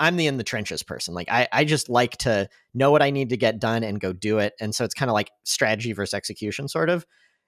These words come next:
And having someone that you've worked with him for years prior to this, he's got tons of industry experience,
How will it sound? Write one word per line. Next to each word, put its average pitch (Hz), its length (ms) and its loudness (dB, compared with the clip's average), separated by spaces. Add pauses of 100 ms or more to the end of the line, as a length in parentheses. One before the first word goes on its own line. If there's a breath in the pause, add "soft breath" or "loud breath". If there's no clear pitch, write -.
(100)
And 120 120 -2
having 190 320 4
someone 160 340 2
that 123 240 0 (420)
you've 151 280 2
worked 156 220 4
with 156 100 0
him 156 160 0
for 143 120 -2
years 127 440 2 (140)
prior 123 280 4
to 113 100 -6
this, 110 440 -2 (360)
he's 127 180 0
got 127 220 2
tons 147 300 0
of 139 100 0
industry 127 360 0
experience, 107 840 -4